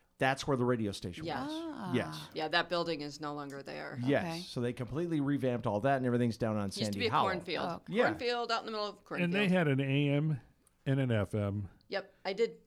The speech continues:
Speaker 2: uh, K K N.
Speaker 4: With their
Speaker 2: That's, I did that
Speaker 4: A M.
Speaker 2: too.
Speaker 3: Ah.
Speaker 2: With Sky.
Speaker 1: Country.
Speaker 2: Actually,
Speaker 4: And
Speaker 2: Sky Drysdale.
Speaker 1: Country
Speaker 2: Yeah.
Speaker 1: station.
Speaker 2: Yep.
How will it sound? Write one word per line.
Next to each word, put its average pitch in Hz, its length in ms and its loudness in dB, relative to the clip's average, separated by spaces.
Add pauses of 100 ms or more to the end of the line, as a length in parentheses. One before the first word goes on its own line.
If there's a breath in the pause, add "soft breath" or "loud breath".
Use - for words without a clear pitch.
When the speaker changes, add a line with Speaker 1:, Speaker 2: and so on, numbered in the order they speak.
(120)
Speaker 2:
uh, 170 120 0
K 175 240 -4
K 190 260 -4
N. 147 180 -2 (680)
Speaker 4:
With 110 100 2
their 160 80 2
Speaker 2:
That's, 107 120 0
I 170 120 2
did 175 220 -2
that - 200 0
Speaker 4:
A 202 40 -4
M. - 60 -4
Speaker 2:
too. 143 240 -8 (120)
Speaker 3:
Ah. 202 320 -8
Speaker 2:
With 170 120 -8
Sky. 151 520 -6 (180)
Speaker 1:
Country. 143 280 -4
Speaker 2:
Actually, 127 120 0
Speaker 4:
And 110 40 -2
Speaker 2:
Sky 170 360 -2 (240)
Drysdale. 143 600 -6 (100)
Speaker 1:
Country 123 300 -6
Speaker 2:
Yeah. 143 80 -6
Speaker 1:
station. - 360 -12 (220)
Speaker 2:
Yep. 117 220 -2